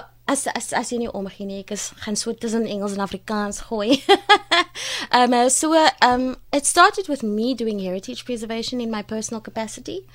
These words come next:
I also started a, um, a company which also celebrated heritage, which was called Kwai Koi.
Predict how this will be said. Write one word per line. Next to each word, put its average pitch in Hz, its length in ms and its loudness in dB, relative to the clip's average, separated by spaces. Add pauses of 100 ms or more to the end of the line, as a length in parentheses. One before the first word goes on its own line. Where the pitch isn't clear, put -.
(440)
I 214 120 -2
also 233 380 -2
started 220 680 -4 (100)
a, 202 340 -2
um, 185 640 -6
a 185 80 -8
company 208 680 -6
which 196 300 -8
also 302 240 0
celebrated 196 640 -6
heritage, 185 680 -4 (380)
which 226 220 -2
was 208 220 -2
called 233 380 0
Kwai 226 340 2
Koi. 220 380 -6